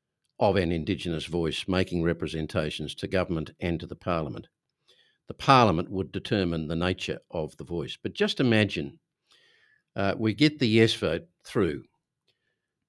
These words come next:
The parliament and the government between them establish the voice, and it has to get through not just the cabinet of the government, it has to get through both houses of the parliament.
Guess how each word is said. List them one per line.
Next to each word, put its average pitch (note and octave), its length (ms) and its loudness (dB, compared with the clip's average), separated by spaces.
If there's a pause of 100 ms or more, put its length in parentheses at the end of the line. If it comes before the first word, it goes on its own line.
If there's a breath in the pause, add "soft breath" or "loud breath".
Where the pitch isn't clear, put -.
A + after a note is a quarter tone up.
(120)
The - 80 -10
parliament C3 800 4
and G#2 180 0
the G2+ 60 0
government G2 480 2
between G#2 420 0
them E2+ 120 -2
establish F#2 580 0
the F2 80 -6
voice, D#2+ 380 -6
and F2 120 -4
it E2+ 60 -8
has A2+ 200 0
to - 100 -8
get A#2+ 200 0
through G#2+ 200 2
not C3 200 0
just - 360 -2 (400)
the - 100 -6
cabinet G2 640 -2
of F#2+ 140 -2
the G2 80 -4
government, F2 420 -2 (600)
it G#2+ 120 -4
has A2+ 200 2
to A2+ 100 -4
get G#2+ 180 0
through - 200 -2
both A2 280 4
houses A2+ 400 2
of G#2 80 -10
the - 80 -2
parliament. G2 540 -2